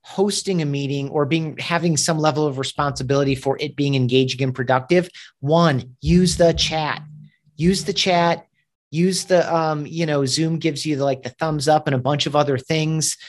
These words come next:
Um, if someone else is talking, I acknowledge them, not just by smiling and nodding, um, but also by, like, throwing up thematic, um, you know, little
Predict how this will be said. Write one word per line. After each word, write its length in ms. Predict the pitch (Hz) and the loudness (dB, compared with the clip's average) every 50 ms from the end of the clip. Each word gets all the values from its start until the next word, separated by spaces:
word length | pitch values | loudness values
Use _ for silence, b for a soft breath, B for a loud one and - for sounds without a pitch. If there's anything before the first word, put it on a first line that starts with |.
| B B B - | B B B -4
Um, 260 | - 151 143 139 139 | 0 2 4 4 4
if 140 | 139 131 131 | 2 0 0
someone 300 | - - 175 165 160 156 | 0 0 2 2 2 2
else 240 | 156 151 139 - - | 2 0 0 -2 -4
is 100 | 120 - | -6 -6
talking, 480 | - - 156 156 156 151 - 170 151 | -4 0 2 2 2 0 -2 -6 -4
I 120 | 143 139 139 | -4 -2 -4
acknowledge 500 | 131 123 123 131 135 143 151 151 131 - | -4 -2 -2 0 2 2 2 0 0 -2
them, 120 | 156 143 | -4 -4
not 200 | 139 147 165 175 | -2 -4 -2 -2
just 200 | - 185 175 - | -2 -4 -6 -4
by 120 | - 160 131 | -4 -2 -2
smiling 560 | - - - 147 139 139 147 147 147 143 139 | -2 -4 -4 -2 0 0 0 0 0 0 0
and 100 | 135 135 | 0 0
nodding, 640 | 127 135 131 131 139 135 139 139 139 139 131 127 B B B B B B - | 2 2 2 2 2 2 2 2 0 -2 -6 -8 B B B B B B -2
um, 260 | 147 139 135 135 131 | 2 2 2 2 4
but 140 | 127 160 160 | 4 6 8
also 260 | 156 180 175 - 175 | 8 6 6 2 2
by, 140 | 151 147 139 | 2 4 4
like, 260 | 135 131 127 - - | 4 2 0 -2 -6
throwing 380 | - - 147 143 147 151 151 | -6 -4 -2 0 0 0 0
up 140 | 151 151 - | -2 -4 -6
thematic, 760 | - - - 151 143 135 135 135 131 131 139 143 135 139 - - B B B B B - | -8 -10 -6 -4 -2 0 2 2 2 4 2 2 0 0 -8 -16 B B B B B -4
um, 640 | - 143 135 131 131 131 127 123 123 123 123 123 _ _ - | 0 2 4 4 4 2 2 0 -2 -4 -6 -10 _ _ -12
you 160 | - 151 156 143 | -6 -4 -2 0
know, 180 | 135 131 131 | 2 2 0
little 540 | 131 127 143 143 143 135 131 131 127 131 - | 2 0 0 2 2 2 2 0 -2 -6 -16